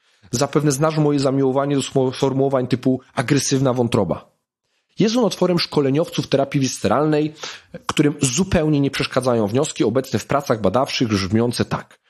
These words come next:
Ocena kliniczna powiększenia wątroby za pomocą badania dotykowego i opłukiwania jest niedokładna i nierzetelna. Owi szkoleniowcy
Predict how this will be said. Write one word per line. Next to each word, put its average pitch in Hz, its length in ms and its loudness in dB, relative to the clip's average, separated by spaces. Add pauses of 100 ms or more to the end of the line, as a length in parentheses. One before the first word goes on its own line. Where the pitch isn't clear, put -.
(280)
Ocena 226 300 0
kliniczna 101 500 -2
powiększenia 127 640 0
wątroby 147 460 0
za 92 120 0
pomocą 127 460 0
badania 143 800 0
dotykowego 110 720 0
i 127 80 2
opłukiwania 147 720 0 (320)
jest 277 200 0
niedokładna 135 760 2 (280)
i 135 80 4
nierzetelna. 98 680 -2 (460)
Owi 196 240 2
szkoleniowcy 131 720 0